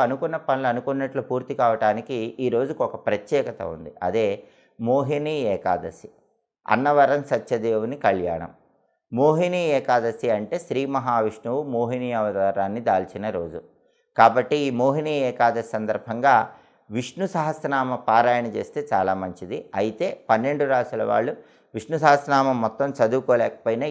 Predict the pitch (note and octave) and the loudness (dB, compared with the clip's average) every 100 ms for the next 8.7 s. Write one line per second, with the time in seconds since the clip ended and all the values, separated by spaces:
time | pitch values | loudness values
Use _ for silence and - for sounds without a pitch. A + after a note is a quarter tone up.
0 | A#2+ A2 C3 B2 G#2+ A2 - _ - A2 | 0 0 0 0 -4 -4 -10 _ -2 2
1 | C#3 E3 - A#2+ A#2+ - G3+ G3+ F3+ E3+ | 4 4 2 -2 0 0 2 2 2 0
2 | D3 B2+ B2 D3+ D#3+ D3+ C3 A#2+ B2 B2 | 0 -2 0 2 2 2 -2 -2 -4 -4
3 | A#2 A2 A2 D#3+ C3 G#2+ B2+ B2 A#2 G2 | -2 -2 -2 -4 -6 -6 -4 -2 -2 -4
4 | E2+ - _ _ _ _ _ _ G#2 A2 | -6 -8 _ _ _ _ _ _ -6 -6
5 | - C#3+ B2+ A2+ G#2 G2+ G2+ F#2+ C3+ B2 | -2 2 4 4 2 0 -8 -2 0 0
6 | A2 G2+ G2 G#2 G2+ G2+ G2+ A2+ C3+ C3 | 0 0 0 -2 -2 -2 0 2 4 4
7 | B2 G#2+ G2 G2 G2 F#2 _ _ - A2+ | 2 -2 -2 -4 -4 -10 _ _ -8 0
8 | C3+ - C3 C#3 C#3+ C3+ C3 | 0 4 2 4 4 4 0